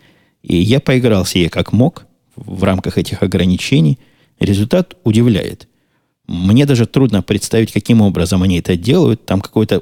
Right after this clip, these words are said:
очень и очень хитрый алгоритм. Но за этот алгоритм и за всю эту имплементацию,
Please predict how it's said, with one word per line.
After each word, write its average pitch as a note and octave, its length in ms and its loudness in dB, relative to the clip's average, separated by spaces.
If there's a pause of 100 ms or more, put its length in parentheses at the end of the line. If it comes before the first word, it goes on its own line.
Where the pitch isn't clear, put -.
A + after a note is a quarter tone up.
очень A2+ 340 0
и F#2+ 80 2
очень F2+ 240 -4
хитрый G2 340 -4
алгоритм. G2 540 0 (580)
Но A2 240 2
за B2 100 0
этот B2 240 0
алгоритм G2+ 480 0
и E2+ 220 -2
за F#2+ 160 0
всю - 160 0
эту G2 140 -2
имплементацию, F#2+ 680 -2